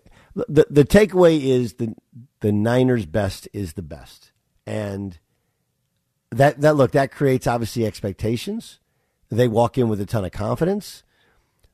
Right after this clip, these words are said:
but it also is one of those, if they don't do it this year, like, man, like, last year, how many times have they been knocking at the door? And last year, obviously, I mean, you can't plan for that. You, you go through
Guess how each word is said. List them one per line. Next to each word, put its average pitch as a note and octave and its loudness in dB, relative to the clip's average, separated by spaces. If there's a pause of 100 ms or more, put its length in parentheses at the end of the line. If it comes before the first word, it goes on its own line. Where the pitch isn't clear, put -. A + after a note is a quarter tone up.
but A2 0
it A#2+ 0
also B2 0
is G#2+ -4
one A2 -2
of G#2+ -2
those, G#2 -4
if C#3+ -4
they D3 -2
don't C3+ -2
do A#2+ 2
it A#2 -2
this G#2+ -6
year, F#2+ -6 (720)
like, D#2+ -14
man, D#2+ -10 (560)
like, F#2+ -12
last A#2 -2
year, B2+ -6
how G2+ -6
many E3 2
times D3 -2
have B2 0
they A#2 -2
been G2 -4
knocking A#2 -4
at G#2 -4
the G2 -10
door? F#2+ -4
And F#2 -10
last A2+ -6
year, G#2+ -6
obviously, G2 -8 (440)
I D3 -2
mean, D#3+ 4
you D#3 0
can't B2+ -4
plan F#2 -8
for F2+ -12
that. E2+ -8
You, G2 -10
you G#2 -4
go G#2 2
through F2+ -6